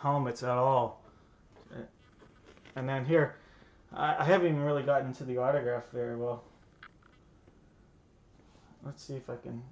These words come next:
uh, give a better look at that SIG. <laughs> That is sweet, guys.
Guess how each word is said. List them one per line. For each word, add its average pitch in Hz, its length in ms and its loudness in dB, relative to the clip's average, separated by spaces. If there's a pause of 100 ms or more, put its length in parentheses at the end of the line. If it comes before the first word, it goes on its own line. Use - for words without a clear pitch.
(120)
uh, - 200 -16 (500)
give 127 160 -14 (920)
a 123 160 -8
better 117 180 -2
look 120 240 -4
at 117 100 -12
that - 180 -10
SIG. - 440 -12 (2000)
<laughs> - 20 -8
That 214 180 -2
is 202 220 4
sweet, 208 520 -2
guys. 131 460 0